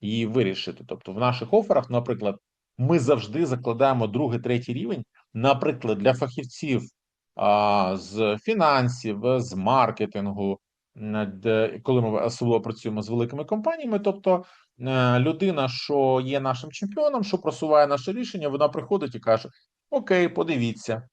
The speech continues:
І, е, та людина, що приймає рішення, вона передає,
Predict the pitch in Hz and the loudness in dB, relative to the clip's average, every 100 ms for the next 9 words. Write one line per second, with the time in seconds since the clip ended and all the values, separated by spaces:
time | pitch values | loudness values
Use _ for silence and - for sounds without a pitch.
0 | _ - 185 170 143 131 - 127 127 - | _ -2 2 4 4 4 2 -2 -6 -4
1 | - 170 147 135 135 123 131 131 160 180 | 4 4 4 0 -2 -2 -4 -4 -2 0
2 | 196 269 - 185 143 131 151 180 156 139 | 0 -2 -4 -2 0 0 2 0 2 0
3 | 135 135 135 120 107 | 0 0 2 4 4